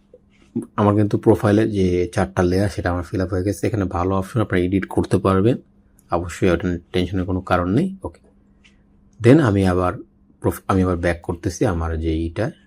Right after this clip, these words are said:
ওকে, প্রোফাইলে যাচ্ছি, ব্যাকের অপশনটা আছে। ওকে, আমি ব্যাক করতেছি। ওকে, দেখেন আমার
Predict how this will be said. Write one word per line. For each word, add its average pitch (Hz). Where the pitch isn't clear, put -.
ওকে, -
প্রোফাইলে 90
যাচ্ছি, 87
ব্যাকের 87
অপশনটা 82
আছে। -
ওকে, -
আমি 90
ব্যাক 82
করতেছি। -
ওকে, -
দেখেন 117
আমার 92